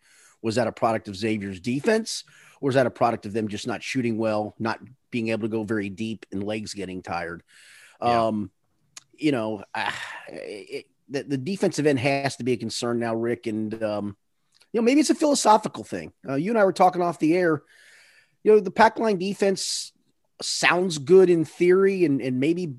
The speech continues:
Speaker 1: in the day it was, but the more offenses have evolved into, into stretching the floor out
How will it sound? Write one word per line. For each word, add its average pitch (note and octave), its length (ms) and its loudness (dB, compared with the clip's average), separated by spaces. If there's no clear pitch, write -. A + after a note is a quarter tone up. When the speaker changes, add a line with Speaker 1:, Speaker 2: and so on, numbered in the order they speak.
Speaker 1:
in E3+ 160 2
the D#3+ 80 2
day D#3 300 4
it D#3 100 4
was, D#3 580 2
but - 180 -8
the C3 80 0
more E3 260 2
offenses E3 460 0
have C#3+ 100 0
evolved C#3 560 4
into, C#3 540 0
into E3+ 240 4
stretching F3 400 2
the D3 80 4
floor E3 360 2
out E3 280 6